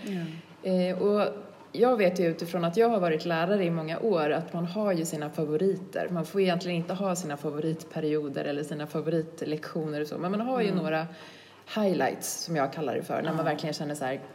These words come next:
Speaker 2: "De här två veckorna, de kommer bli så bra." <laughs> Sådär.
Speaker 1: Ja.
Speaker 2: För mig är det ju till exempel litteraturhistorien då i, i årskurs nio, där man just kan väva in musiken också
Speaker 1: Mm.
Speaker 2: på ett väldigt bra sätt i både romantiken och också i upplysningstiden. Det går
Speaker 1: Ja.
Speaker 2: ju att vara, frossa i jättebra musik under de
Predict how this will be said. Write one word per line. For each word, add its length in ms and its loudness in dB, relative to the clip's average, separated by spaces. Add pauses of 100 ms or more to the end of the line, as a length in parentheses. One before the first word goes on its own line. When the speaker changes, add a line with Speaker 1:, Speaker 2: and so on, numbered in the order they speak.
(180)
Speaker 2:
"De 140 2
här 180 4
två 180 -2
veckorna, 580 0
de 220 0
kommer 200 2
bli 220 2
så 440 4
bra." 260 0 (120)
<laughs> 100 -4
Sådär. 280 0
Speaker 1:
Ja. 80 0 (440)
Speaker 2:
För 120 -2
mig 260 6
är 40 8
det 80 4
ju 100 2
till 100 0
exempel 300 0
litteraturhistorien 960 0
då 160 -2
i, 180 -4 (120)
i 40 2
årskurs 340 -6
nio, 380 -2 (260)
där 160 0
man 140 -2
just 180 -2
kan 100 -2
väva 200 0
in 180 4
musiken 440 2
också 340 -4 (240)
Speaker 1:
Mm. 180 0
Speaker 2:
på 80 2
ett 140 -2
väldigt 240 0
bra 160 -2
sätt 320 -6
i 100 -4
både 480 -2
romantiken 760 -2
och 140 -6
också 220 -4
i 180 0
upplysningstiden. 920 -2
Det 80 -2
går 100 -2
Speaker 1:
Ja. 80 0
Speaker 2:
ju 80 2
att 60 -2
vara, 200 -2
frossa 560 -2
i 100 2
jättebra 440 0
musik 420 -2
under 200 -2
de 200 -4